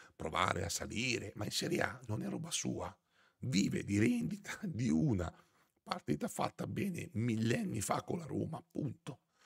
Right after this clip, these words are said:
Quindi diciamo che ho fatto un po' di zapping, eh, per andare a guardare un po' le partite, diciamo così, eh, dalla lotta a salvezza, quindi, eh, anche per quello ho deciso di non fare la live reaction. Torneremo a fare live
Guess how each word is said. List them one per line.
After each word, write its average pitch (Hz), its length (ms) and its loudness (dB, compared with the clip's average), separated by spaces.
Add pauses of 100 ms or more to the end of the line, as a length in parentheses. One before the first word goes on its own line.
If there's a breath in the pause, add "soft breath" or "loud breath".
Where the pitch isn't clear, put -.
(340 soft breath)
Quindi 113 400 2
diciamo - 360 2
che 92 220 6 (920)
ho - 60 0
fatto 101 240 4
un 95 60 2
po' 92 120 4
di 90 160 2
zapping, 95 600 2 (380 loud breath)
eh, 151 80 -4
per - 120 0
andare - 220 -2
a 98 40 2
guardare - 320 -2
un - 80 -4
po' - 120 -4
le - 100 -2
partite, 92 640 -4 (240 loud breath)
diciamo 87 400 4
così, 82 460 4 (260 loud breath)
eh, 143 300 -2
dalla 95 120 4
lotta 101 260 0
a - 20 0
salvezza, - 440 2
quindi, 92 360 -2 (300 loud breath)
eh, - 60 -2
anche - 880 -2
per - 180 -6
quello 98 200 -2
ho - 40 -4
deciso - 340 -2
di - 100 -4
non - 120 -8
fare 87 340 -2
la - 100 -2
live 95 260 -2
reaction. - 540 -2
Torneremo 101 800 4 (360)
a - 80 -8
fare 82 260 2
live 90 520 4